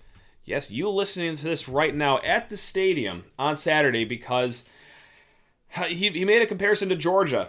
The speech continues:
Now, this is a, a comparison that's gonna be very, very hard to reach, I think, and c-, to go along with the attendance that he wants to see Saturday. He says, quote, "Recruiting is a lot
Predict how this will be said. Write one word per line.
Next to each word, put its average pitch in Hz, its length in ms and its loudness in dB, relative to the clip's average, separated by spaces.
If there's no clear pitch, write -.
Now, 135 200 0
this 190 160 -6
is 190 80 -6
a, 170 180 0
a 143 80 -8
comparison 156 480 -2
that's 127 80 -8
gonna 170 140 -2
be 143 40 0
very, 147 600 2
very 180 320 0
hard 196 280 2
to 160 180 -8
reach, 139 420 -4
I 127 200 -2
think, 120 420 -4
and 113 240 -2
c-, 104 500 -16
to 143 140 -8
go 151 180 2
along 139 360 2
with 123 160 -4
the 117 80 -2
attendance 117 400 -4
that 110 140 -4
he 110 100 -4
wants 107 260 -6
to 104 80 -14
see 104 160 -8
Saturday. 107 600 -2
He - 80 -12
says, 131 200 -2
quote, 147 220 2
"Recruiting 151 340 -2
is 139 120 -4
a 135 60 -4
lot 135 280 4